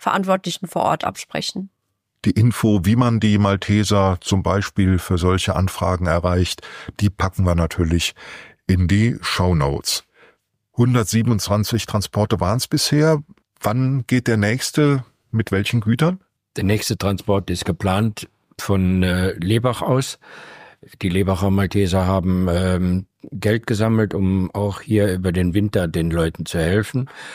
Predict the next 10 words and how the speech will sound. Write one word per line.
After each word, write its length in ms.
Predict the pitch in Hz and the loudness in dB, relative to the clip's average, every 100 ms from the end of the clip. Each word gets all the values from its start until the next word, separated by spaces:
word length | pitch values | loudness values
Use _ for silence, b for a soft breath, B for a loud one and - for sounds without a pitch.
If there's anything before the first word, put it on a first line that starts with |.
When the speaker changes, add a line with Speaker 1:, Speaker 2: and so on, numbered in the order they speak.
| B - | B -4
Speaker 3:
Und, 420 | 95 95 90 - | 2 2 2 0
äh, 180 | 92 92 | 2 2
wir 140 | 92 | -2
versuchen 480 | - 90 107 92 98 | -2 -2 0 0 0
dann 360 | 92 92 92 - | 2 2 0 -2
jetzt 300 | 101 87 90 | -4 -2 -2
einen 280 | 101 95 78 | 0 0 0
L-K-W-Transport 1500 | 95 - 90 90 92 101 - _ - 90 87 - 95 90 - | -2 -2 0 2 0 -2 -8 _ -6 -2 -2 0 -2 -2 -2
mit 220 | 85 82 | -2 0
Lebensmitteln 720 | 98 92 90 - 80 80 76 | -2 0 -4 -6 -6 -4 -4